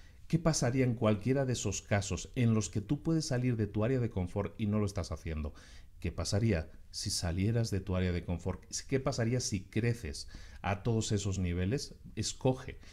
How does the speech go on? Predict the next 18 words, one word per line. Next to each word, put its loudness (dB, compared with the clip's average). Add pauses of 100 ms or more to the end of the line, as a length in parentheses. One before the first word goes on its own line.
(140)
Cualquiera 4
de 4
los 0
ejemplos 0
puede 4
ser 2
válido 0
para -2
ti, -2 (280)
pero 4
acepta 0 (220)
que 2
los 2
riesgos 0
son 4
parte -2
del 2
crecimiento. 0